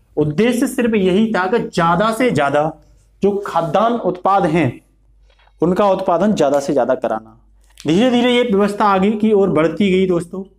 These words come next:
और ये देखने को मिला कि इसमें आगे चलकर बहुत ज्यादा राजनीतिक हस्तक्षेप देखने को मिला। राजनीतिक हस्तक्षेप कैसे?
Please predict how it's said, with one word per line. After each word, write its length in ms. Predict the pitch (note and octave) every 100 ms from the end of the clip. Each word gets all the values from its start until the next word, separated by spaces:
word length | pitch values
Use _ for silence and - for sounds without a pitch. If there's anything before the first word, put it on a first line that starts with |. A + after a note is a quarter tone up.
| _ _ _ _ _ _ _
और 180 | D#3+ F#3
ये 200 | G3 G#3
देखने 360 | A3+ A3 G#3 G#3+
को 120 | G#3+
मिला 280 | F#3 E3+ F#3
कि 100 | G3
इसमें 340 | G3 E3+ F#3+ G3+ - - _ _
आगे 280 | C#3 F3 A3+
चलकर 440 | A3+ C#3+ B2+ C#3 D3+ - _ _ C3
बहुत 460 | B2+ C3+ G#3 A3
ज्यादा 300 | G3+ C3+ C#3+
राजनीतिक 760 | D3+ C3+ C3+ C3 C#3+ C3 D#3+ - _ -
हस्तक्षेप 600 | B2 - C#3+ - D3+ D3
देखने 360 | B2+ B2+ A#2 A2+
को 180 | A2 A2
मिला। 200 | A2 A#2
राजनीतिक 480 | C3+ D#3 F#3 F#3 G3
हस्तक्षेप 360 | C#3+ - F#3 F#3
कैसे? 260 | E3+ A3